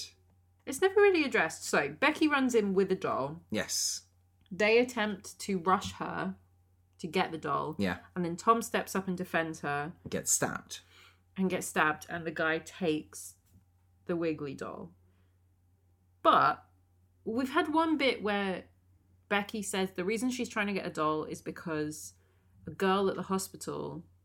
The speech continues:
Speaker 1: who is blind, I believe she said,
Speaker 2: Yeah.
Speaker 1: really wants one. That's all she wants for Christmas.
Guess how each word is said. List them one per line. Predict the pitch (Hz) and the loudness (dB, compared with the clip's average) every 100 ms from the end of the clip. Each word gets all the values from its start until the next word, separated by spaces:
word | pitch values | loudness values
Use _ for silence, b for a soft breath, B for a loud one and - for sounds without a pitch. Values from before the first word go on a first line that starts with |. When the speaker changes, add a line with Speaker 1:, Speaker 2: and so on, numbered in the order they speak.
| _ _ _ - | _ _ _ -6
Speaker 1:
who | 175 156 - | -2 -4 -6
is | 175 - - _ _ | -10 -12 -20 _ _
blind, | - 170 170 190 247 285 302 - - | -12 -10 -6 -4 -4 -4 -4 -4 -6
I | |
believe | 247 262 269 | -4 -4 -4
she | 262 262 | -6 -10
said, | - 269 240 | -6 -2 0
Speaker 2:
Yeah. | 98 85 B B B B _ _ _ - - | 0 -2 B B B B _ _ _ -20 -8
Speaker 1:
really | 190 240 233 220 | -2 0 0 0
wants | 190 190 - - | 0 -2 -2 -6
one. | 147 | -6
That's | 151 - | -6 -2
all | 185 | -2
she | 196 | -2
wants | 180 151 - | -4 -4 -10
for | |
Christmas. | - 156 - - - - | -8 -10 -10 -14 -14 -16